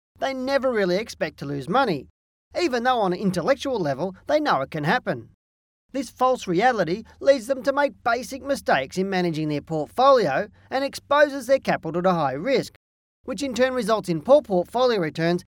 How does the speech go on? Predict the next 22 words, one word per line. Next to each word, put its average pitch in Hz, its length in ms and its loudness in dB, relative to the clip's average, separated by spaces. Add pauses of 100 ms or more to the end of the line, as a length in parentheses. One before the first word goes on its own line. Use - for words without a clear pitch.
and 285 220 -4
can 320 260 2
mean 214 180 0
the 180 80 0
difference 180 420 -2
between 202 340 -2
a 208 60 -4
comfortable 254 600 -4 (160)
early 262 320 6
retirement 143 680 -2 (260)
and 302 160 -4
working 294 360 4
until 180 260 0
pension 247 360 0
age 185 240 0 (160)
or 311 160 2
longer. 196 540 2 (880)
I've 262 140 0
reviewed 277 320 0
lots 262 280 4
of 208 120 -8
portfolios 196 880 0